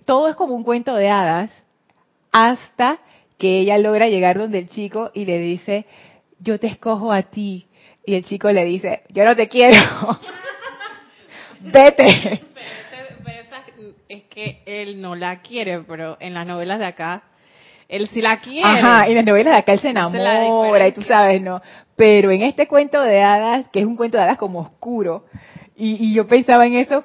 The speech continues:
Speaker 1: eh, pe-, anticipándome si Francisco viene al Serapis Movie del domingo, O sea, Fran-, Francisco lo, le, lo va a gustar, porque es un cuento de hadas así, pero, pero oscuro, así como que tiene un, un giro ahí medio, medio duro, sí, porque él es así, él, él tiene esa energía y le gusta eso.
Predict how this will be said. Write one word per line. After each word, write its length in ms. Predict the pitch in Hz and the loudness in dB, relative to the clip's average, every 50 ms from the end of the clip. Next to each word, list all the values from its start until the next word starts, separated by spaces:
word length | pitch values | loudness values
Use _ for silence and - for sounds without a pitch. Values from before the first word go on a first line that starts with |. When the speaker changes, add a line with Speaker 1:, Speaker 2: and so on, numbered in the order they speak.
| - - - | -6 -4 -2
Speaker 1:
eh, 300 | 208 196 190 185 - - | 0 2 2 0 0 0
pe-, 240 | - 196 - - _ - | -2 -2 -2 -2 _ -2
anticipándome 800 | 185 196 202 - 208 180 214 202 - 202 202 214 220 247 254 269 | -2 -2 -2 -4 -8 -10 -10 -6 -2 -2 0 0 -2 -6 -8 -8
si 140 | - - 214 | -8 -10 -8
Francisco 560 | - 262 240 180 185 - 220 214 - - 226 | -4 -2 -2 -4 -4 -6 -10 -10 -8 -6 -4
viene 180 | 226 220 220 226 | -2 0 0 0
al 120 | 240 240 | 0 -2
Serapis 380 | 220 196 185 180 180 196 180 170 | -2 -2 -2 -2 -2 -4 -8 -8
Movie 320 | 190 190 196 202 220 233 | -8 -8 -8 -6 -2 -2
del 220 | 226 190 151 180 | -2 -2 -2 -4
domingo, 560 | 175 180 180 185 185 190 190 185 180 196 220 - - - - - - - - - - _ _ _ _ - | -8 -8 -8 -8 -10 -10 -10 -8 -8 -8 -10 -10 -12 -20 -20 -20 -20 -20 -20 -20 -20 _ _ _ _ -2
O 20 | 240 | 2
sea, 220 | 254 220 220 233 | 2 4 4 4
Fran-, 160 | 226 233 233 | 4 4 2
Francisco 560 | 214 - 254 262 233 226 226 233 269 - 269 254 | 2 2 2 4 4 4 2 0 0 2 2 2
lo, 180 | 226 208 202 | 4 4 4
le, 320 | 175 196 196 202 202 185 196 | 4 4 4 4 4 2 0
lo 140 | 202 196 | 0 2
va 80 | 190 190 | 2 2
a 40 | 202 | 2
gustar, 380 | 214 220 - - 208 190 190 | 2 0 0 2 2 2 2
porque 200 | 180 190 - - | 0 -4 -2 0
es 60 | 220 240 | 0 0
un 120 | 247 240 | 0 -2
cuento 340 | - 254 254 254 240 262 240 | -4 -4 -4 -4 -4 -4 -2
de 120 | 214 202 | 0 2
hadas 260 | 196 202 240 220 185 | 2 4 4 2 0
así, 140 | - 208 208 | -2 -4 -8
pero, 340 | 202 226 220 214 196 160 - | -6 -4 -4 -2 -4 -4 -6
pero 200 | - - 190 185 | -8 -6 -4 -4
oscuro, 400 | 185 170 - - - 262 233 214 | -6 -6 -8 -10 -8 -6 -4 -4
así 160 | 202 - 214 208 | -6 -6 -8 -8
como 240 | 233 247 214 190 | -8 -6 -8 -8
que 240 | 185 - 170 170 165 170 _ _ | -8 -8 -10 -10 -10 -12 _ _
tiene 200 | - 208 202 208 | -8 -6 -6 -6
un, 240 | 220 226 233 233 220 | -6 -8 -8 -10 -10
un 160 | - 220 226 | -10 -10 -12
giro 280 | 220 - 247 226 214 226 | -10 -8 -8 -4 -2 0
ahí 180 | 214 214 220 226 | 0 0 0 -2
medio, 540 | 220 233 214 185 180 165 160 160 151 - - _ _ | -6 -6 -4 -4 -4 -4 -6 -8 -10 -12 -16 _ _
medio 340 | 180 180 180 175 180 180 185 | -12 -8 -6 -6 -4 -4 -4
duro, 320 | 185 185 185 185 180 170 175 - | -4 -4 -4 -4 -6 -8 -12 -12
sí, 220 | - 196 185 180 180 | -10 -8 -8 -6 -6
porque 220 | 185 190 - 196 196 | -6 -4 0 2 4
él 60 | 220 | 6
es 100 | 254 202 | 6 4
así, 260 | 180 - - 208 208 | 4 2 -2 -6 -6
él, 120 | 202 202 190 | -6 -6 -6
él 120 | - 202 190 | -10 -8 -6
tiene 160 | 214 214 220 | -4 -4 -4
esa 180 | 226 226 220 196 | -2 -4 -4 -4
energía 460 | 170 185 180 170 170 175 190 190 180 | -4 -6 -6 -6 -8 -6 -4 -4 -4
y 80 | 185 175 | -4 -4
le 100 | 185 190 | -4 -6
gusta 260 | 185 190 - 180 170 | -8 -6 -4 -4 -4
eso. 180 | 165 - - | -4 -6 -12